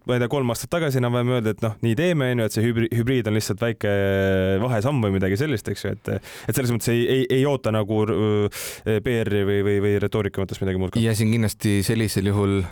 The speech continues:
Speaker 2: kuluaarides peaks selle otsuse võimalikult ruttu langetama
Speaker 1: Mhm.
Speaker 2: igasuguses mõttes, aga veel on see refi aspekt ka, et Hankook peaks juba,
Speaker 1: Mhm.
Speaker 2: juba olema ju mingite asjadega, nagu tootmises, aga mis arengufaasis, et
Speaker 1: Ei,
Speaker 2: vaks-,
Speaker 1: arendamisfaasis
Speaker 2: vahet, kas sa oled
Speaker 1: kindlasti, jah.
Speaker 2: Rally üks või Rally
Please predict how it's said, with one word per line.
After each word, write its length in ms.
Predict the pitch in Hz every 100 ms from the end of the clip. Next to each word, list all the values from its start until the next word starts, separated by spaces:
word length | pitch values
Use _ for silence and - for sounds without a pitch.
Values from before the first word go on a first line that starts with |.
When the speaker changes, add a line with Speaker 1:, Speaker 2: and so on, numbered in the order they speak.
| - - -
Speaker 2:
kuluaarides 640 | 123 113 123 113 104 95 -
peaks 240 | 104 -
selle 140 | 110 113
otsuse 320 | 101 104 104
võimalikult 460 | 107 107 104 165
ruttu 180 | 185 123
langetama 540 | 117 107 - 107 101 101 117
Speaker 1:
Mhm. 240 | 101 95
Speaker 2:
igasuguses 400 | 117 104 101 104
mõttes, 320 | 165 127 104 -
aga 160 | 107 107
veel 200 | 110 107
on 80 | 104
see 220 | 101 98 - - 123
refi 360 | 139 139 117
aspekt 380 | 117 - 110 - 160
ka, 140 | 110 95
et 100 | -
Hankook 460 | 113 - 117 - -
peaks 280 | 107 - 110
juba, 220 | 113 110 - -
Speaker 1:
Mhm. 280 | 107 98 98
Speaker 2:
juba 220 | 127 131
olema 160 | 120 120
ju 40 | 127
mingite 320 | 123 - 123
asjadega, 380 | - 113 110 113
nagu 340 | 123 120 104 98 -
tootmises, 500 | 156 - 110 110 104
aga 180 | 107 107
mis 180 | 110 110
arengufaasis, 720 | 135 143 107 101 123 110 98 101
et 100 | -
Speaker 1:
Ei, 160 | 98 92
Speaker 2:
vaks-, 100 | 98
Speaker 1:
arendamisfaasis 380 | 123 139 139 151
Speaker 2:
vahet, 180 | 135 123
kas 160 | 117
sa 60 | 127
oled 100 | 120
Speaker 1:
kindlasti, 80 | 113
jah. 60 |
Speaker 2:
Rally 180 | 123 123
üks 140 | - 113
või 60 |
Rally 140 | 117